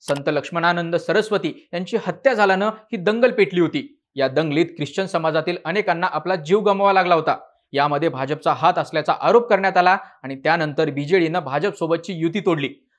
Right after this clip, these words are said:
दोन हजार नऊच्या विधानसभा निवडणूक नवीन बाबूंनी राष्ट्रवादी काँग्रेस आणि डाव्या पक्षांना सोबत घेऊन युती करून लढली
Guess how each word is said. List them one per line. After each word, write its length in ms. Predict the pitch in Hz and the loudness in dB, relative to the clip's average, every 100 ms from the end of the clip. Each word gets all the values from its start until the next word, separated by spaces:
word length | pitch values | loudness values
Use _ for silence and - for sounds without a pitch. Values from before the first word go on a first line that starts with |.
| - | 0
दोन 140 | 196 240 | 2 4
हजार 200 | 262 233 | 2 2
नऊच्या 360 | 208 202 220 | 0 0 0
विधानसभा 500 | 208 160 185 196 185 | 0 0 -2 0 -2
निवडणूक 480 | 175 165 208 185 - - - | 0 2 2 2 -6 -16 -8
नवीन 320 | 151 196 254 | -2 0 2
बाबूंनी 420 | 220 185 170 196 | 2 0 -2 -2
राष्ट्रवादी 520 | 165 165 - 226 220 | -2 -2 0 0 0
काँग्रेस 440 | 220 196 175 143 - - | 0 0 0 -4 -8 -8
आणि 140 | 175 | -4
डाव्या 300 | 147 156 214 | 0 2 2
पक्षांना 420 | 180 - 165 180 | -2 -6 -6 -4
सोबत 300 | 185 180 208 | -4 -2 0
घेऊन 280 | 170 165 196 | 0 -2 -2
युती 300 | 151 160 226 | -6 -8 -6
करून 220 | 190 175 | -4 -2
लढली 300 | 160 151 147 | 0 0 -2